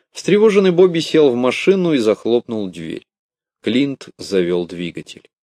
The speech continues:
"Бобби, так сколько там в банке красных алмазов? Сотня?" "Больше. Пара сотен. Стало быть, всё это добро стоит сотни миллионов, если не миллиард,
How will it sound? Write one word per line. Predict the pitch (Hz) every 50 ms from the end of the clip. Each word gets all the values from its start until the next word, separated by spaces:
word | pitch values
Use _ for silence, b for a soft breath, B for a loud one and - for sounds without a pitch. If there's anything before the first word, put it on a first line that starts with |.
| _ _ _ _ _ _ _ _ _ _ _ _ _ _ _
"Бобби, | 110 117 151 180 160 147 131 117 101 90 80 - - _ _ _ _ _ _ _
так | - 170 160 -
сколько | - - - 226 220 196 - 202 185
там | - 190 175 165
в | 131 127
банке | 156 170 165 156 151 156
красных | 147 - 151 147 147 - 143 135 - 147
алмазов? | 143 143 135 120 98 85 80 78 - -
Сотня?" | - - 175 196 - - 117 85 - _ _ _ _ _ _ _ _ _ _ _
"Больше. | - 92 90 107 113 131 131 - - - - - _ _ _ _ _ _ _ _ _
Пара | - 117 139 156 147 127
сотен. | - - - 69 - - - _ _ _ _ _ _ _ _ _ _ _ _ _ _
Стало | - - - 117 113 117 117
быть, | 110 113 113 101 - - - - _
всё | - - - 113 110
это | 101 92 98
добро | 92 101 90 95 104 110 113
стоит | - - _ - 101 98 95 92
сотни | - - - - 104 95 - - 95
миллионов, | 95 98 104 110 120 135 143 147 123 - - _ _ _ _ _ _ _ _ _ _ _ _
если | - 87 90 87 - - - 85
не | 85 87 90
миллиард, | 90 90 92 90 92 92 101 107 117 120 - - - _ _ - _